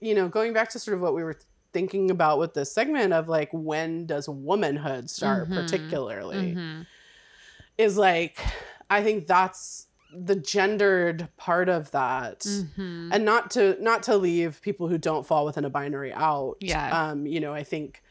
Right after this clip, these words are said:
Speaker 1: I think coming into one's gender, whatever that gender may
Speaker 2: Mm-hmm.
Speaker 1: be, is, you know, something that I think, like, certain people have to think about more than others.
Speaker 2: Mm.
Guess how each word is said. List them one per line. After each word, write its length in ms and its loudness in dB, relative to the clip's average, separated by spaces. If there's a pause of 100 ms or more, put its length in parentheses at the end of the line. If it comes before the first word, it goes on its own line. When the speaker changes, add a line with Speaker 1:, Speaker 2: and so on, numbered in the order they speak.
(260)
Speaker 1:
I 120 -2
think 340 -4 (220)
coming 360 0
into 320 -2
one's 240 -2
gender, 420 -2
whatever 420 -4
that 200 -4
gender 260 -2
may 120 -2
Speaker 2:
Mm-hmm. 160 -4
Speaker 1:
be, 460 -6 (540)
is, 680 -4
you 120 -6
know, 500 -6 (2500)
something 380 2
that 120 4
I 140 4
think, 300 -4
like, 420 -2 (1400)
certain 440 0
people 240 0
have 120 -2
to 80 -12
think 200 -6
about 260 -2
more 160 -4
than 160 -2
others. 600 -8
Speaker 2:
Mm. 720 -10